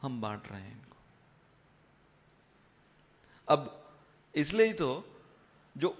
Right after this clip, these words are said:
उत्तम अधिकारी होता है वो कभी प्रचार नहीं कर सकता, क्योंकि उत्तम अधिकारी वो सबको भगवान का शुद्ध भक्त potentially मानता है, उसको दिखता ही नहीं कि कोई पापी है।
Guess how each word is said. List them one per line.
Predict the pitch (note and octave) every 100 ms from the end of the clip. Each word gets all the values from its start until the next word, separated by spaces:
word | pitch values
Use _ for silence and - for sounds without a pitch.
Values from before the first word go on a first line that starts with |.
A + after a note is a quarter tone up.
| F#3
उत्तम | D#3+ - B3
अधिकारी | A#3 E3+ E3+ D#3+ F3+
होता | D#3+ C3+ A#2+
है | G2+ G#2+ F#3 - - - - - -
वो | F#3
कभी | G3 G#3
प्रचार | F#3+ D#3+ F3+ G#3+
नहीं | A3
कर | A3+ D3
सकता, | - - - - - - - - - - - - - - - - - - - -
क्योंकि | - F3
उत्तम | F#3+ F#3+ A3 G#3+
अधिकारी | F#3 F#3 F#3+ G#3 G#3
वो | G3 G3 E3+ B2 - - - - - -
सबको | - G3+ - E3+ D3+ G#3 G#3+ - - - - - -
भगवान | B2 C3 D3 F#3+
का | F#3 D#3+
शुद्ध | - G#3+ F3+
भक्त | D3+ D#3 -
potentially | D#3 D3+ E3+ F3 F3+ F3
मानता | C#3+ B2+ A2+
है, | G#2 - - - - - - - -
उसको | D3
दिखता | D#3+ E3 - A3
ही |
नहीं | G#3+ F3+
कि | D3+
कोई | C#3+ D3
पापी | C3+ B2 B2+
है। | A2+